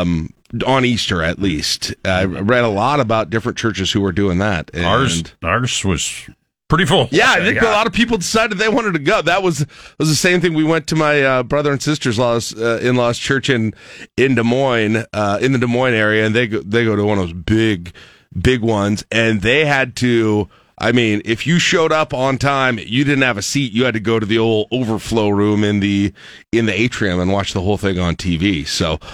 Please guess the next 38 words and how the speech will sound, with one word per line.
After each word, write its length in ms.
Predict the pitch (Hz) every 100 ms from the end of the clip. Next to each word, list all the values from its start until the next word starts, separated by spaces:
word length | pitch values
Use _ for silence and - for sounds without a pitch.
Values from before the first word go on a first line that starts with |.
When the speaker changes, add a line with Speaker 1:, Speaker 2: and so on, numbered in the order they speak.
| - -
Speaker 1:
a 60 | 95
lot 140 | 120
of 60 | 139
people 200 | 147 113
churching 400 | - 151 - 131
it 140 | 117
up 180 | 131 -
on 160 | 85 82
Sunday, 340 | 90 80 76
apparently. 600 | 76 82 73 73 67 69 -
Speaker 2:
Yep, 180 | 120 - -
they, 200 | - 73 76 -
they're 160 | 85 85
getting 260 | 117 104
back 260 | 113 117 -
at 200 | 113 107
it. 180 | - 90
Speaker 1:
Yep, 220 | 113 - _
absolutely. 720 | 98 110 - 120 123 101 82 - -
So, 320 | - 151 127 - - -
uh, 160 | 127 139
we 120 | 208
have 120 | 208
a 40 | 147
good 180 | 165
show 500 | - 156 151 151 147 -
for 300 | - 143 143
you 160 | 135 131
today 320 | 123 135 143
to 160 | 120
kick 360 | - 147 131 -
off 380 | 123 123 117 113
your 300 | 117 113 107
week 280 | 117 131 120
on 280 | 113 107
a 180 | 101 107
Monday 480 | 110 120 117 113 110
morning. 320 | 110 113 117